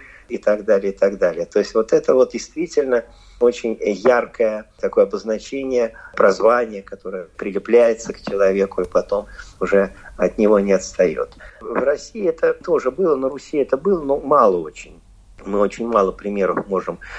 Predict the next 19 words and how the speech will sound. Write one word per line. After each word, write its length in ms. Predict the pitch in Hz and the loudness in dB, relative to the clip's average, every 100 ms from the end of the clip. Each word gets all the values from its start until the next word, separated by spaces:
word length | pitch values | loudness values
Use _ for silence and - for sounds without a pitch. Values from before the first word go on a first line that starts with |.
| - | -8
привести 460 | - 110 107 - 139 | 2 2 2 2 6
вот 160 | 113 | 6
таких, 720 | - 101 - - - - 104 | 4 -2 -2 -20 -16 -8 -4
ну, 100 | 110 | -2
прижизненных 760 | 95 113 98 113 107 98 92 90 | -2 0 2 2 2 0 -2 0
или 100 | 90 | -2
почти 400 | 92 95 - - | 2 0 0 -6
прижизненных 600 | 92 95 90 87 85 85 | -2 0 2 0 0 -6
прозвищ. 460 | - 92 80 - - | 2 2 2 -4 -4
Но 100 | 92 | -2
вот 140 | 92 | 2
Иван 240 | 104 98 95 | 4 2 2
Калита, 380 | - 95 117 113 | -4 -4 -2 -6
например, 380 | 98 101 95 | -4 -8 -6
это, 140 | 90 - - - - | -8 -10 -20 -20 -2
по-видимому, 560 | 113 101 107 95 92 90 - | 2 2 0 -2 -2 -2 -4
почти 340 | - 101 - 98 | 0 0 0 -8
прижизненное 760 | - 113 110 92 87 80 78 78 | 0 0 0 -4 -4 -4 -2 -2
прозвище. 640 | 92 80 - 73 - - | 0 0 -2 -10 -8 -10